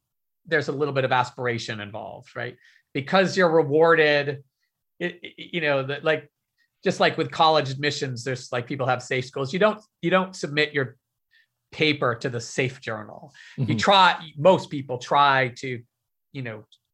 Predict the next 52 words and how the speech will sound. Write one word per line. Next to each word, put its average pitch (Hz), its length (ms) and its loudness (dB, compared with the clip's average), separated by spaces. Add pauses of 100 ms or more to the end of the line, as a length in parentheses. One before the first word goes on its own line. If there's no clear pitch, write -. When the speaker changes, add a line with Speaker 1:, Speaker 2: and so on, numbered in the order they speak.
(200)
Speaker 1:
go 135 140 -4
higher 143 360 2
than 123 160 -6
they 117 120 -8
think 120 300 -12
the 120 60 -14
paper 117 500 -14
might, 123 220 -14 (500)
you 139 120 -14
know, 107 60 -12
if - 60 -20
they 123 140 -6
were 113 100 -10
betting 110 480 -8
where 117 160 -10
it 113 80 -12
would 139 120 -8
end 180 120 -2
up. 160 240 -2
And 147 100 -10
so, 147 280 -2 (400)
you 220 80 0
know, 107 240 -2
a 160 40 6
lot 175 320 6
of 180 60 4
people 165 240 -4
send 143 220 -2
papers 139 340 -2
to 135 80 -8
Nature 120 460 -4
or - 20 -12
Science 110 540 -8
Cell. 113 400 -12 (440)
Um, 123 280 2
they 170 120 6
reject, 147 540 0 (140)
I 160 100 4
don't 139 140 0
know 120 100 -4
what 113 140 -8
the 113 60 -10
exact 113 340 -4
numbers 104 280 -10
is, 107 200 -14
but 127 180 -14
they 156 120 0
reject 131 400 -4 (220)
probably 123 280 -2
ninety-eight 113 1040 -10
percent 117 300 -10
and 117 160 -16